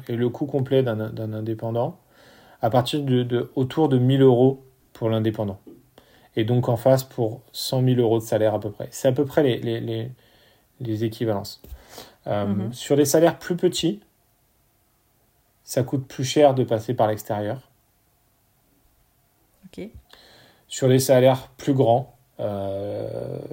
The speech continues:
Speaker 1: c'est ce que je dis, on commence à tomber sur des équivalences. C'est, c'est, c'est pas une règle ré-, réelle, euh, parfaite, parce que je, c'est vraiment très, très compliqué d'évaluer. Et
Speaker 2: Mhm.
Speaker 1: donc, du coup, euh, quand tu fais cet exercice, tu te retrouves toujours à prendre des, des ratios de machin. Parce que,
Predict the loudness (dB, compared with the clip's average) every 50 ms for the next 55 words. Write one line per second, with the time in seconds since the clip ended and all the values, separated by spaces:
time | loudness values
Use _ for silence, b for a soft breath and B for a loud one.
0 | -10 -10 -8 -8 -10 -10 -12 -12 -12 -14 -14 -14 -12 -14 -14 -14 -16 -16 -16 -10
1 | -8 -6 -4 -4 -4 -4 -4 -4 -4 -4 -4 -2 -2 -2 -4 -4 -4 -4 -4 -6
2 | -4 -2 0 0 0 0 -2 -6 -6 -10 -12 B B B B B B B B B
3 | -4 -2 -2 -2 0 -2 -4 -4 -4 -4 -2 4 6 8 8 8 6 4 4 4
4 | 4 4 2 2 2 4 4 4 4 4 4 6 6 6 6 6 4 4 4 4
5 | 4 4 4 4 2 0 -2 -4 -2 2 4 4 4 2 -2 -12 -16 -16 -10 -8
6 | -8 -8 -8 -10 -12 -12 -8 -6 -4 -2 -2 -2 -2 -2 0 2 2 2 0 -2
7 | -4 -4 -6 -8 -8 -10 -10 -6 -6 -6 -4 -4 -4 -2 -2 -2 -2 -2 -2 0
8 | 0 0 0 0 0 0 0 0 -2 -4 -4 -6 -8 -4 -2 0 2 2 2 2
9 | B B B B B B B B B _ -6 -6 -4 -4 -6 -6 -4 -4 -2 -2
10 | -2 -2 -2 -2 -2 -2 -4 -4 -6 -6 -8 -8 -10 -12 -8 -8 -6 -6 -6 -8
11 | -10 -8 -8 -6 -4 -2 0 2 4 4 4 2 0 -6 -6 -4 -4 -4 -4 -4
12 | -4 -6 B B B B B B B B B B _ -2 -2 -2 0 -2 -4 -2
13 | -2 -2 -2 -2 -2 -2 -2 -2 -2 -2 -2 -2 -4 -4 -4 -2 -2 -2 -2 -2
14 | -2 2 2 4 4 2